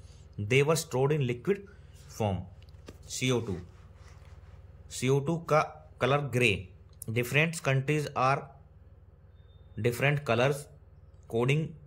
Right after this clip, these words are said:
four cylinders. The colors mentioned here are per Indian standards.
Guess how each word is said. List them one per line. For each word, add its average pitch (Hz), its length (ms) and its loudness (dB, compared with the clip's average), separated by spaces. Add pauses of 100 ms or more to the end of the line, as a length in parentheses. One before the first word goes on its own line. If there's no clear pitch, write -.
(840)
four 143 300 2
cylinders. 123 520 2
The - 160 -2
colors 143 480 0
mentioned 127 600 -2
here 120 380 2 (420)
are 127 200 0
per 139 320 -2
Indian 117 300 -2
standards. 113 520 -2